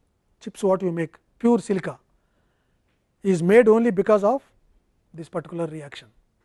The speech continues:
In the vapor phase, reaction is taking place. They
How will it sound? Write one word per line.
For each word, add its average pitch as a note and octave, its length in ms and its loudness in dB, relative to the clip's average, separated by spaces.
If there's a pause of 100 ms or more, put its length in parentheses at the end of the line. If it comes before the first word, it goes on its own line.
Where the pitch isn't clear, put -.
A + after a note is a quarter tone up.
(1300)
In E3+ 80 -12
the D#3 80 -8
vapor G#3 300 2
phase, A#3+ 380 0
reaction G3 320 0
is F3+ 80 -6
taking F3 280 -4
place. A3+ 320 0 (520)
They E3 260 0